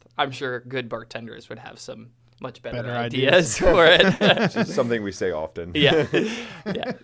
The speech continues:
Speaker 1: That's, you know, if you, all of our r-, like, recommended cocktails, they all come from real bartenders. We d-, we don't consider ourselves real bartenders.
Speaker 2: What's that? There's that, um, I can't remember if it's an aperitif or a digestif.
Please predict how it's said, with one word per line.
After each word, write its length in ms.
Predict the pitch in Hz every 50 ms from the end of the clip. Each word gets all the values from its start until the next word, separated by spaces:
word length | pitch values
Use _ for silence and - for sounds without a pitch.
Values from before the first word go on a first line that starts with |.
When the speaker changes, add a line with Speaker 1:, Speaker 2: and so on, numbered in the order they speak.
| _ _ _
Speaker 1:
That's, 320 | - 151 151 - - - - -
you 200 | - 151 151 139
know, 80 | 127 127
if 160 | 127 123 -
you, 380 | 123 117 113 - - - 113 - - _
all 200 | - 151 151 143
of 80 | 127 117
our 240 | 123 120 117 113 110 _ _ _ _ - - 135
r-, 160 | 131 131 - _ -
like, 200 | - 117 113 -
recommended 560 | 123 123 123 - 123 120 117 117 113 110 - _
cocktails, 760 | - 120 117 120 _ - - 120 117 117 113 113 - - _ _ _
they 100 | 139 131
all 140 | 127 113 113
come 220 | - - 120 110
from 200 | - - 113 - _ _ _ _ _ _ 120
real 260 | 117 117 107 110 104
bartenders. 720 | - - 101 - 120 _ - 131 156 190 - 120 120 - -
We 220 | 123 120 120 117
d-, 240 | 117 120 - 127 120
we 120 | 117 135
don't 200 | 127 123 113 110
consider 340 | - - 110 - 113 110 110 113
ourselves 440 | 113 120 - - 110 113 117 -
real 180 | - 107 87 113
bartenders. 760 | 117 - - - - - 110 120 139 143 143 127 - - - _ _ _ _ _ _ _ _ _ _ _ _ _ _ _ _ _ _
Speaker 2:
What's 340 | - - 165 - - - -
that? 340 | - 214 233 196 104 80 143
There's 260 | 143 147 165 185 -
that, 280 | - 180 156 139 113 -
um, 600 | 98 113 117 107 104 101 101 95 92 90 90 - _ _ _ _ _ _ _ _ _ _ _ _ _ _ _ _ _ _ _ _ _ _ -
I 60 | -
can't 180 | - - 165 151
remember 280 | 139 131 127 120 123
if 140 | 117 - -
it's 260 | 123 113 101 - - -
an 80 | 107
aperitif 680 | 104 110 120 - - 120 123 - 120 113 117 113 - -
or 80 | 107
a 40 | 104
digestif. 840 | 98 95 95 95 101 92 82 85 87 - - - - 98 78 73 85